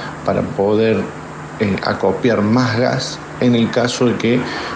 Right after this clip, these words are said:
no estemos pudiendo generar energía con ninguno de los dos generadores. Esto es, esta es otra medida de seguridad. No tenemos un solo motor, tenemos dos motores. Por lo cual, para no gener-,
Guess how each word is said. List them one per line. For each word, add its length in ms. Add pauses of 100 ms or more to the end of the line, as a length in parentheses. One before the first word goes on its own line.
no 100
estemos 320
pudiendo 420
generar 800
energía 880
con 320
ninguno 680
de 100
los 220
dos 200
generadores. 760 (280)
Esto 440 (240)
es, 100 (240)
esta 240
es 80
otra 300
medida 220
de 60
seguridad. 380
No 140
tenemos 480
un 260
solo 320
motor, 320 (200)
tenemos 340 (140)
dos 280
motores. 580 (480)
Por 120
lo 120
cual, 180
para 180
no 240
gener-, 560